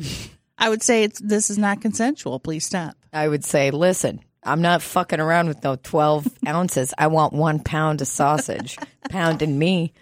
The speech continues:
Speaker 1: How
Speaker 2: and
Speaker 1: many
Speaker 2: taking me to Pound Town."
Speaker 1: How many ounces are in a pound?
Speaker 2: Sixteen ounces.
Speaker 1: Okay, so
Speaker 2: But listen, if you're a ge-, if somebody, if somebody gave me a sixteen ounce burger, I'd be like, "Get it. I can't eat that.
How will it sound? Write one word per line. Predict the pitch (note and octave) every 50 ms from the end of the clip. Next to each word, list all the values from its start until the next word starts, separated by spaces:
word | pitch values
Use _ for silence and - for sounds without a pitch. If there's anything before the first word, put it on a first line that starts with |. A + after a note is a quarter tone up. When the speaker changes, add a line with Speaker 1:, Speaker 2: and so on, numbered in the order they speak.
| _ _ _ _ _ _ _ _ _ _ _ _ _
Speaker 1:
How | C#4 C4+
Speaker 2:
and | D4
Speaker 1:
many | D#4 C#4+
Speaker 2:
taking | F3+ E3+ E3 D#3 D3+ D3+
me | D#3+ D#3+
to | D3
Pound | B2+ - E3 D3 D#3 F3 F3 D#3
Town." | D3+ B2+ - - A#2 -
Speaker 1:
How | - - C#4
many | C#4 C#4+ C#4+ C4 B3
ounces | B3 B3 B3 - A#3 G#3+
are | A3 A3
in | G#3+
a | G3
pound? | F#3 - G#3 G3+ F#3 D#3+ C#3 - C#3+ _ _ - - _
Speaker 2:
Sixteen | - - - C#3+ - - - - D#3 D3 D3+ D#3
ounces. | D#3 E3 F3+ F#3 - - - B2+ C#3 -
Speaker 1:
Okay, | E3+ E3+ E3 - - A#3+ C4 A#3+ F3+
so | - - - - E3 E3 E3 E3 D#3
Speaker 2:
But | G3+ G3+ B3 A#3 -
listen, | A3+ A3+ G#3+ F#3 - - C#3 -
if | - D3+ - -
you're | A3 B3+ C4+ C4
a | A3+
ge-, | G3 E3+ F#3 G#3 G3+ -
if | F#3+ F3 - -
somebody, | - - B3 B3 A#3+ A3+ G#3+ F#3
if | - F3+ -
somebody | - - A3 G#3 G#3+ G3+
gave | E3+ D#3+ E3+ E3+ E3
me | E3+ E3 D3+
a | B2+
sixteen | - - - - - - - - E3 D3+ D3
ounce | C#3+ D3 C#3+ C3+ -
burger, | - - D3 B2+ B2+ C3 A#2 D3 D3+ D#3+ D#3+ C3+ - _ _ _ _ _ _ _ _ _ _ _ _ _ _ _ _ _ _ _
I'd | - D3 D#3 D3+ C3+
be | C#3+ C#3+ C#3
like, | C#3 C3 B2+ - - D3+
"Get | D3+ G3+ A#3 G#3+
it. | F#3 - - D3+ - - -
I | - F#3+ G3+
can't | F3+ - - - B2+ A2+
eat | A2 G2+ G#2+ -
that. | - A#2+ C3 B2 C3